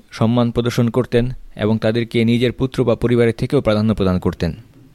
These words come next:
এ মর্মে কয়েকটি ঘটনা আমরা উল্লেখ করতে যাচ্ছি। জাফর ইবনে মুহাম্মদ আল বাকির, যিনি ইমামি শিয়াদের কাছে ষষ্ঠ ইমাম,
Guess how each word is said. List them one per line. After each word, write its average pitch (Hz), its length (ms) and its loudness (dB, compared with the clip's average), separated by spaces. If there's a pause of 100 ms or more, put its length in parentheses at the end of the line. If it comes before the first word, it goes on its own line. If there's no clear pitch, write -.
(340)
এ 123 100 2
মর্মে 123 300 2
কয়েকটি 120 320 0
ঘটনা 117 260 0
আমরা 104 140 2
উল্লেখ 98 180 0
করতে 95 240 -4
যাচ্ছি। - 340 -4 (1040)
জাফর 131 340 2
ইবনে 131 160 2
মুহাম্মদ 127 440 0 (200)
আল 107 200 0
বাকির, 120 360 2 (400)
যিনি 131 240 2
ইমামি 131 220 4
শিয়াদের 123 360 4
কাছে 113 300 0 (440)
ষষ্ঠ - 340 -2
ইমাম, 117 400 2